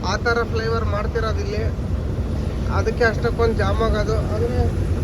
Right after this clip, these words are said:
ಅಲ್ಲಿ ರೋಡ್ ಒಂಚೂರು ದೊಡ್ಡದು ಮಾಡಿಲ್ಲ ಏನಿಲ್ಲ, ಪಕ್ಕದಾಗ ಬ್ರಿಡ್ಜ್ ಪಕ್ಕದಾಗೆ ಚಿಕ್ಕ ರೋಡ್ ಮಾಡಿದಾರಲ್ಲ, ಹಂಗಾಗಿ ತೊಂದ್ರೆ ಆಗುತ್ತೆ.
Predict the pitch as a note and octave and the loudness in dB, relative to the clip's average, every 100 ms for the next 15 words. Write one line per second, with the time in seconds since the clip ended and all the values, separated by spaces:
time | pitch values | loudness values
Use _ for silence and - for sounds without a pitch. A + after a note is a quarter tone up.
0 | - A3+ A#3+ A#3 B3 B3+ B3 - B3 - | 0 2 4 6 4 4 4 4 4 4
1 | G#3+ G3 G3 A3+ A3+ A#3 A#3+ A#3 A3+ G#3 | 2 2 4 4 6 6 6 6 4 4
2 | G3+ F#3+ A3 A3 - - G#3 - E3 - | 0 0 0 0 0 -2 -2 -2 0 0
3 | F3+ - G3+ - - - - - - - | 0 0 0 0 -2 -2 -2 -2 -2 -2
4 | - - - - - - A3+ A3 A#3 A3+ | -2 -2 -2 -2 -2 0 -2 0 2 2
5 | A3 G#3+ G#3+ G3+ G3 G3 F#3+ F#3+ G#3 - | 2 2 2 0 0 0 0 0 0 0
6 | - G3 G3+ G3 F#3+ - - | 0 0 2 2 2 0 0